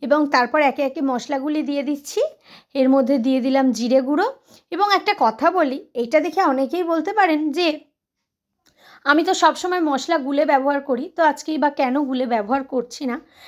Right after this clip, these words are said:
কারণ পুঁই শাক এমনই একটা জিনিস যেটা কিন্তু যত তেল দিয়ে সুন্দর করে কষাতে পারবে এর স্বাদ কিন্তু তত বাড়বে। তো পুঁই শাকে তো কোনো রকম জলের ব্যবহার একদমই করা হয় না,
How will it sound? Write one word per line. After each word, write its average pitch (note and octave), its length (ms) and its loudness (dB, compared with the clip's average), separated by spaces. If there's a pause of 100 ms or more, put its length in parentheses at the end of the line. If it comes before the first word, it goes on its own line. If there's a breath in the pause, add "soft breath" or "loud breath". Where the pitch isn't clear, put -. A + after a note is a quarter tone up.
(160 loud breath)
কারণ E4 220 4
পুঁই D4+ 200 -2
শাক E4+ 200 0
এমনই D4 320 0
একটা E4 260 -2
জিনিস D4+ 420 0 (600 soft breath)
যেটা C#4 340 2
কিন্তু F4 240 2 (100)
যত B3+ 300 0 (200)
তেল C4 280 0
দিয়ে E4 180 0
সুন্দর D#4 420 2
করে F4 260 -2
কষাতে C#4+ 360 -2
পারবে D4 320 0
এর D#4 120 -2
স্বাদ - 360 -10
কিন্তু D#4 240 -2 (180)
তত A#3+ 280 -2 (120)
বাড়বে। G#3+ 400 -4 (560 loud breath)
তো G#4 140 -6
পুঁই G4 180 4
শাকে G4 220 2
তো G#4+ 120 2
কোনো E4+ 220 0
রকম E4+ 280 2
জলের C4+ 340 0
ব্যবহার B3+ 360 0
একদমই C#4 380 -2
করা D4 240 2
হয় D#4 240 -2
না, C#4 120 -2